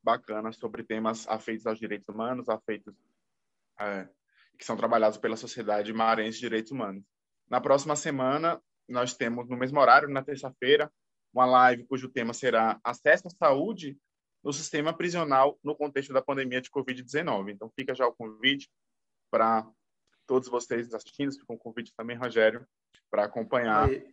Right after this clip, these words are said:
Speaker 2: sobre
Speaker 1: o
Speaker 2: isso,
Speaker 1: debate.
Speaker 2: me permite aproveitar, pedir liberdade para Rodrigo Pilha.
Speaker 1: Sim, liberdade para Rodrigo Pilha, fundamental.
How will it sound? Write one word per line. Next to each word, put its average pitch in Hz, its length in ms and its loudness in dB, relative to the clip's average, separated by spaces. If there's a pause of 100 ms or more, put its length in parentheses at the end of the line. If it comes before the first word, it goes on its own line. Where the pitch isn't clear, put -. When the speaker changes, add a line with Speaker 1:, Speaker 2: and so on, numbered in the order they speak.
(240)
Speaker 2:
sobre 160 460 0
Speaker 1:
o 160 60 12
Speaker 2:
isso, - 100 8
Speaker 1:
debate. 190 160 0
Speaker 2:
me 185 100 2
permite 175 760 -2
aproveitar, 160 1000 2
pedir 175 500 -6 (640)
liberdade 160 880 4
para 180 220 6
Rodrigo 170 480 2
Pilha. 147 440 0 (2500)
Speaker 1:
Sim, 98 200 -20
liberdade 104 560 -12
para 101 100 -6
Rodrigo 107 320 -8
Pilha, 101 320 -8
fundamental. 101 640 -12